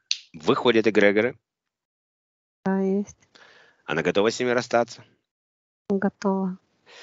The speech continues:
Speaker 1: Проводим работу по отключению негативных эгрегоров. Один, два, три. Пошёл мощный удар. Сжигаются все каналы.
Speaker 2: Готово.
Speaker 1: Открывается портал в галактическое ядро. Один,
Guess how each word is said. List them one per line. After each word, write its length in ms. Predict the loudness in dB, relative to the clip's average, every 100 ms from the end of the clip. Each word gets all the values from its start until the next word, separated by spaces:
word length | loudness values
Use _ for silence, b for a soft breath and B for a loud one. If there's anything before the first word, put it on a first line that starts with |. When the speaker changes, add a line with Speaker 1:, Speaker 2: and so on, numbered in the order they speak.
| B _
Speaker 1:
Проводим 400 | 0 2 0 0
работу 300 | -2 -2 0
по 120 | 0
отключению 500 | 0 -2 -6 -4 -2
негативных 520 | 0 -2 -2 -6 -6
эгрегоров. 460 | -4 -2 -2 -6 -12 _ -18
Один, 280 | -16 -16 -20 _ _
два, 260 | -4 -4 -4 _
три. 240 | -2 -2 _ _ -16 -16 _
Пошёл 320 | 0 0 0 -2
мощный 360 | -4 -6 -6
удар. 320 | 0 2 2 -4 _ _ _ _ _ _
Сжигаются 600 | -14 -10 -6 -4 -6 -10
все 440 | -12 -14 -4 -2
каналы. 440 | 0 -2 0 0 -2 _ _ _ _
Speaker 2:
Готово. 480 | -6 -2 -4 -4 -10 _ B B B
Speaker 1:
Открывается 560 | -6 -2 2 2 2 -4
портал 360 | -6 -4 -4
в 40 | -2
галактическое 540 | -4 -6 -12 -12 -12
ядро. 240 | -8 -10 -10
Один, 220 | -16 -16